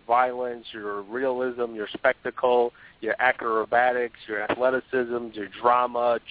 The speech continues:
chain mat wrestling. There's room for all that, but it's hard to find a way so that it all fits and it works smoothly and perfectly. Sometimes you're gonna get stuff that doesn't work, and lots of times with comedy, it's really up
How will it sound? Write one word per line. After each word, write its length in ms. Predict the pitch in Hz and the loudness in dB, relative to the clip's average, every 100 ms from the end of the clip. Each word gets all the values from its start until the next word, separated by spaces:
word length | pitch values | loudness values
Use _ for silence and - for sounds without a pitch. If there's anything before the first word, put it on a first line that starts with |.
| - | -10
chain 380 | 127 127 120 110 | -8 -8 -12 -2
mat 280 | 131 131 123 | 2 2 4
wrestling. 480 | 123 - 127 123 123 | 0 0 -2 -2 0
There's 160 | 123 | -2
room 220 | 135 170 - | 0 0 0
for 180 | 127 - | 0 2
all 280 | 123 143 135 110 | 4 2 0 -4
that, 240 | 110 104 _ _ _ | -6 -6 _ _ _
but 140 | 123 120 | -8 -6
it's 160 | 117 - | -8 -2
hard 320 | 151 151 143 | 0 0 0
to 80 | 123 - | -10 -4
find 260 | 131 131 | -4 -4
a 60 | 120 | -6
way 240 | 120 127 | -6 -6
so 180 | 123 117 | -8 -8
that 100 | 107 | -8
it 80 | 107 | -4
all 260 | - 127 123 _ | 2 2 2 _
fits 200 | 127 123 - | -6 -6 -6
and 100 | 113 | -10
it 160 | 98 | -6
works 280 | 110 117 - - - - - - | 0 0 0 -16 -20 -20 -20 -4
smoothly 640 | 131 139 131 117 123 123 | 2 2 2 -4 -8 -6
and 180 | 107 101 | -8 -6
perfectly. 600 | - 131 - 123 - 123 120 | 2 2 2 -6 -8 -8 -4
Sometimes 600 | 151 151 - 135 131 131 - - _ | -2 -2 -2 -2 -2 -4 -8 -20 _
you're 140 | 127 127 | -8 -4
gonna 200 | 120 110 | -4 -2
get 220 | 120 117 - | -4 -4 0
stuff 220 | 120 113 110 | 2 2 0
that 180 | 95 113 | -2 2
doesn't 340 | 113 110 98 | 2 2 -2
work, 340 | 113 131 127 - _ - - | 2 4 2 -2 _ -20 -14
and 140 | 110 | -4
lots 220 | 120 131 | -2 -2
of 120 | 123 - | -6 -4
times 300 | 120 113 113 | -4 -4 -8
with 140 | - | -10
comedy, 640 | - 135 135 135 131 131 - - - | 0 2 2 -2 -4 -8 -12 -18 -16
it's 220 | 110 - | -14 -6
really 280 | 139 135 131 | -2 0 2
up 160 | 123 | 0